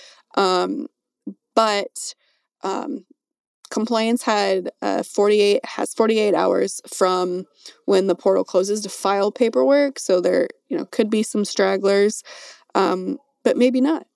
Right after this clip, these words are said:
So I have no clue what's going to happen with the roster management system, um, 'cause Nebraska is usually pretty quiet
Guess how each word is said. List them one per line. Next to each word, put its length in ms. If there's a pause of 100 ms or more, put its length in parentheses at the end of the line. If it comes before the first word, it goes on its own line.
(120)
So 440 (120)
I 420
have 320 (140)
no 340
clue 460
what's 180
going 180
to 60
happen 380
with 160
the 80
roster 320
management 440
system, 460 (500)
um, 300 (140)
'cause 100
Nebraska 720 (280)
is 100
usually 320
pretty 220
quiet 640